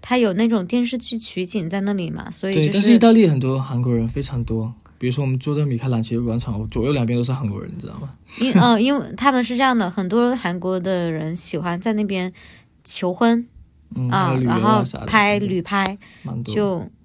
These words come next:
Speaker 1: 因为佛罗伦萨也是一个很浪漫的城市啊。
Speaker 2: 所以我心里想，啥时候给我们免签？<laughs> 我可能就会再去了，所以希望以后我们也能免签，坐个飞机的事还是蛮方便的。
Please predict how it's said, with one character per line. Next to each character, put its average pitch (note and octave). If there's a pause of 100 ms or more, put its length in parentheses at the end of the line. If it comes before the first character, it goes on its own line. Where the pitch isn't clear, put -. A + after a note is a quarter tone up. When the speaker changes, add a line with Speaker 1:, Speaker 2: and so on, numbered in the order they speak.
Speaker 1:
因 B3+
为 D#4+ (180)
佛 -
罗 A#3+
伦 G#3+
萨 D4+
也 G3+
是 G#3
一 F#3+
个 G3 (300)
很 F3
浪 A#3
漫 -
的 B3
城 -
市 A#3+
啊。 -
Speaker 2:
所 -
以 D3
我 C#3+
心 D#3+
里 E3
想， C#3+
啥 B2+
时 C3
候 D3+
给 C#3
我 C3+
们 B2+
免 B2
签？ B2+ (480)
<laughs> -
我 D3+
可 D3+
能 C3
就 C#3+
会 D3
再 C#3+
去 C3+
了， A2+
所 -
以 C#3
希 C#3+
望 D3
以 C3
后 C#3
我 C3+
们 B2
也 A2+
能 A2
免 A2
签， A2 (320)
坐 D#3
个 D3+
飞 C#3+
机 C3+
的 C3
事 B2+
还 A#2+
是 A2+
蛮 G#2+
方 G#2+
便 A#2
的。 -